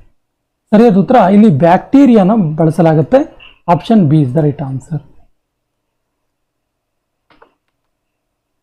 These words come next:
ಯಾವ ಕೋಶವು ಸಂಕುಚಿತಗೊಳ್ಳುತ್ತದೆ ಮತ್ತು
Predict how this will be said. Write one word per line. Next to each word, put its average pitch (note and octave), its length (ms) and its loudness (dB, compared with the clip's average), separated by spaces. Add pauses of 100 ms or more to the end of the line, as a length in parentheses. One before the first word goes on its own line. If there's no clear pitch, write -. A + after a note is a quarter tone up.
(880)
ಯಾವ B3+ 340 4
ಕೋಶವು B3+ 500 0
ಸಂಕುಚಿತಗೊಳ್ಳುತ್ತದೆ A3 1040 0
ಮತ್ತು A#3 500 -2